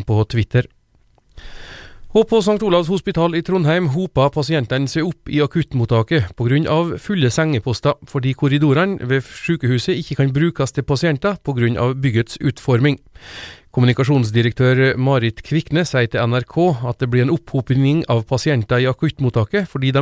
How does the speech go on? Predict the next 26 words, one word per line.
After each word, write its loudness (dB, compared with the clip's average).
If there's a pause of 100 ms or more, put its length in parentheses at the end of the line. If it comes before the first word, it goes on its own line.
ikke -6
kan -2
tas -2
videre 0
til -4
sengepostene. -2 (920)
Ved 6
landets 2 (100)
sykehus 0
er 2
det 2
nå 2 (180)
over 0
to 0
hundre 2
pasienter -2
som -4
ligger -4
på -2
gangen 2
fordi -2
det -4
ikke -6
er 2
nok -4
senger 0